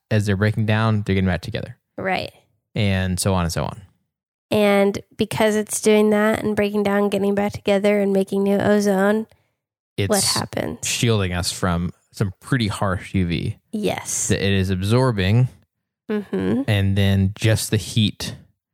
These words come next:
Speaker 1: kind of is given off as energy.
Speaker 2: Yes.
Speaker 1: Um, and
Speaker 2: It, well, the,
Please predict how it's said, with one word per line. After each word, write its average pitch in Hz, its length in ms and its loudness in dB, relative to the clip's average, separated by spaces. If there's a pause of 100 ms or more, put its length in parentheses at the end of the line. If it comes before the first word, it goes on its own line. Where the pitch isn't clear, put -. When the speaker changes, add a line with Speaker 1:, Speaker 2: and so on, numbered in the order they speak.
(380)
Speaker 1:
kind 98 160 -2
of 95 160 -2
is 90 120 -2
given 92 260 0
off 90 200 -2 (120)
as 95 100 0
energy. 90 500 -2 (560)
Speaker 2:
Yes. 98 380 0
Speaker 1:
Um, 95 220 -2 (280)
and 92 480 0
Speaker 2:
It, - 160 -2 (160)
well, 202 320 2
the, 196 160 0